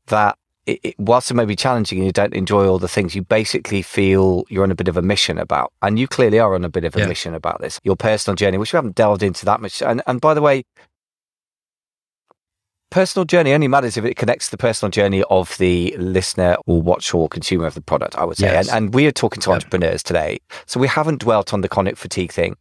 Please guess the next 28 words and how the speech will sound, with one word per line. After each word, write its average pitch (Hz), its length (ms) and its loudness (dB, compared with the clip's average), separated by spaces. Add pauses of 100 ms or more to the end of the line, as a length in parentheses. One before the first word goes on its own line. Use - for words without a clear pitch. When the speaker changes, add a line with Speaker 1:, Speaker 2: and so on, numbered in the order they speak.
(160)
Speaker 1:
because 127 180 -4
that 156 140 0
isn't 127 200 -6
relevant 101 340 0
to - 120 -8
their 113 160 2
audience, 104 280 -2
for 101 100 -4
example. 92 520 -4
Whereas 107 380 0 (200)
Speaker 2:
Yep. 107 140 -10
Speaker 1:
quite 151 180 4
a - 20 0
lot 143 140 4
of 113 240 -6
American 120 420 0
style 113 220 2
marketing, 113 340 0
if 90 80 -6
they 101 120 2
fall 107 200 0
into 95 240 -4
the 101 80 -8
wrong 92 520 0 (260)
way 92 300 0
of 82 100 -6
doing 143 240 2
it, 87 180 -2